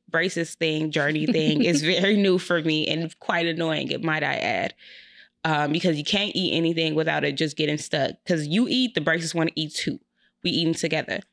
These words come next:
Speaker 1: But Candace got me flossers. Like, portable ones that I could just, like,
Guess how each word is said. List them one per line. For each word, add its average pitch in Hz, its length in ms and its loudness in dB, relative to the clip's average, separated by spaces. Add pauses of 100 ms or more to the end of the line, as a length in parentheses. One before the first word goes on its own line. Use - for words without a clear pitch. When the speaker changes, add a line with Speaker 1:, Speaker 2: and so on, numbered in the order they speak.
(680)
Speaker 1:
But 185 440 0 (440)
Candace 254 380 0
got 143 280 -2
me 160 460 -4 (280)
flossers. 220 760 -4 (1300)
Like, 208 320 -2
portable 214 540 0
ones 135 560 -8
that 175 140 0
I - 20 0
could - 160 -10
just, - 220 -8 (120)
like, 196 160 -6